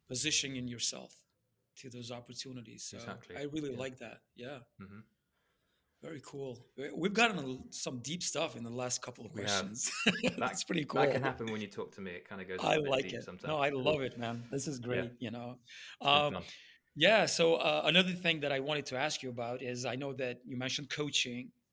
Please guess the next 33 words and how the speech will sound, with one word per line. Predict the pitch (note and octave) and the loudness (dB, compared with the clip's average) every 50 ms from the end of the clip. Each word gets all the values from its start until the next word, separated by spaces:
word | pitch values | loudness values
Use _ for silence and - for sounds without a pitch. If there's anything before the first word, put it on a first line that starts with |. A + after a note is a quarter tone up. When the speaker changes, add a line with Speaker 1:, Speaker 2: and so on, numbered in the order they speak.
| _ - | _ -6
Speaker 1:
and | D3 C3 B2+ B2+ B2+ B2 B2+ | -4 -4 -2 -2 0 0 0
Speaker 2:
Yeah. | - B2+ | 0 2
Speaker 1:
you | C3+ | 2
also | E3+ G3 - - G3+ F3 D#3 | 2 0 0 2 2 2 2
have, | C#3 C#3+ D3+ D3 C#3+ C#3 C#3 C3 B2 A#2+ - - - | 2 2 2 2 2 2 0 -2 -4 -8 -12 -14 -8
um, | C#3+ B2 B2 B2 B2 A#2+ A#2+ B2 B2 B2 B2 B2 B2 - _ _ - - - - _ _ _ _ - | -6 -4 -2 -2 -2 -2 -4 -4 -4 -4 -4 -6 -8 -10 _ _ -10 -10 -10 -12 _ _ _ _ -4
Untethered | D3 C3+ - - E3 F3 F3 G3 F3+ - | -4 -2 2 4 4 4 4 4 2 0
Men. | C3 D3 C#3+ C3+ A#2+ G#2+ G2+ G2 G#2 - _ _ _ _ | 0 0 2 2 2 0 -2 -6 -8 -12 _ _ _ _
That's | - C3+ C3 - - | -8 -6 -4 -4 0
the | - C#3 | 2 2
other | C#3+ D3+ D3 C#3+ | 2 2 2 0
thing | - - B2+ A#2 A2+ | -2 -4 -6 -6 -6
that, | G#2+ A#2+ A#2 A2+ - _ _ - | -6 -8 -8 -8 -12 _ _ -12
you | A#2 G#2+ | -12 -10
know, | A2 A2 A#2 - - _ _ - | -10 -10 -12 -14 -14 _ _ -14
another | - C#3 B2+ C3 D3 D3+ D#3 D#3 D3 C3+ C#3+ - _ _ _ - | -12 -8 -4 0 0 2 2 2 0 -2 -6 -10 _ _ _ -6
Twitter | - - D3+ D#3 D#3+ | -4 -4 -4 -4 -4
profile, | D#3 - - E3 D#3 - - D#3 D#3 D#3+ D#3+ D#3+ D#3+ C#3+ A#2 | -4 -4 -4 -4 -4 -2 0 2 2 2 2 2 0 -2 -6
the | B2 B2+ B2+ A#2+ | -6 -8 -8 -8
community | - - B2+ C#3 C#3+ C#3+ D3 C#3+ D3 C#3 | -8 -6 -4 -4 -4 -4 -4 -6 -6 -6
part | - - G3+ G3 - | -6 -4 -2 -2 0
Speaker 2:
Mm-hmm. | D3 C#3 | -2 -2
Speaker 1:
of | C3+ - - - | -4 -8 -12 -12
your | D3 C3 - | -12 -12 -12
coaching. | - C3 C3+ - - E3 F#3 G3 - _ _ - - - - - - - - _ _ - | -12 -8 -8 -6 -6 -8 -10 -14 -18 _ _ -20 -20 -20 -20 -20 -20 -20 -20 _ _ -2
Uh, | C3+ C#3 C#3+ D3+ D3 - _ - | 0 0 0 0 -4 -6 _ 4
I | D#3+ E3+ | 6 6
wanted | F3 G#3+ A#3 A#3 | 8 6 6 4
to | - F#3 | 4 4
hear | E3+ F#3+ F3+ | 4 4 4
more | D#3 D#3+ D#3+ D#3 | 6 4 4 4
about | C#3+ C3 B2 B2+ A#2+ | 4 2 0 -2 -2
that. | B2 A#2 A2+ - | -4 -6 -8 -10